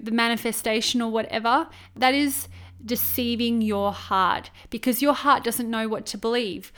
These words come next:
Out of one side of your mouth, you're declaring, "I'm healed, I'm walking in perfect health," and then out of the other side of your mouth, you're saying,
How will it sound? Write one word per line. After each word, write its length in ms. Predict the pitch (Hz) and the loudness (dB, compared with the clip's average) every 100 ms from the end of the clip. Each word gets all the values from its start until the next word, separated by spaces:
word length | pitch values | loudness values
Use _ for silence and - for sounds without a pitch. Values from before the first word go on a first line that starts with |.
| - - | -20 -6
Out 160 | - 226 | 0 2
of 120 | 226 | 4
one 200 | 247 254 | 4 4
side 260 | 254 262 240 | 4 4 4
of 100 | 233 | 2
your 100 | 226 | 2
mouth, 360 | 220 233 233 | 4 2 0
you're 100 | 233 | -4
declaring, 540 | 233 226 240 226 220 202 | -4 -4 0 0 0 2
"I'm 200 | 202 196 | 0 0
healed, 640 | 165 247 247 262 285 277 | -4 0 2 4 2 -2
I'm 220 | - 208 202 | 0 2 4
walking 320 | 240 - 226 | 2 0 -2
in 120 | 202 | 0
perfect 380 | - - - - | 2 2 -2 -8
health," 340 | 247 240 311 | 0 0 0
and 140 | - 208 | -2 -4
then 120 | 208 | -2
out 160 | 220 | -2
of 60 | 226 | -2
the 120 | 220 | -2
other 180 | 226 240 | -2 -2
side 280 | - 254 233 | 0 0 0
of 100 | 233 | -2
your 100 | 214 | -4
mouth, 320 | 214 233 226 | -2 -2 -4
you're 80 | 226 | -8
saying, 500 | - 226 220 214 | -4 -2 0 0